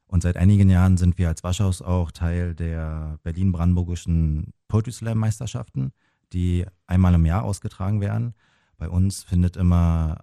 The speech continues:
eine Halbfinalrunde statt und das wird im nächsten Jahr im März der Fall sein. Der Slam wurde von Anfang an ziemlich gut angenommen. Es gab eine sehr gute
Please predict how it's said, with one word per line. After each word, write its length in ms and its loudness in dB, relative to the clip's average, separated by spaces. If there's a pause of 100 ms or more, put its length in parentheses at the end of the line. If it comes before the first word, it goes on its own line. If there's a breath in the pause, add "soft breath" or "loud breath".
eine 280 -4
Halbfinalrunde 720 -2
statt 400 -12
und 220 -2
das 180 -6
wird 200 -4
im 240 0
nächsten 360 -2
Jahr 400 -2
im 460 -2
März 340 -4
der 100 -12
Fall 220 -12
sein. 300 -10 (380)
Der 80 2
Slam 300 4
wurde 180 2
von 160 2
Anfang 300 0
an 380 4
ziemlich 280 0
gut 160 -10
angenommen. 600 -2
Es 40 -20
gab 160 -4
eine 140 2
sehr 580 0
gute 880 -4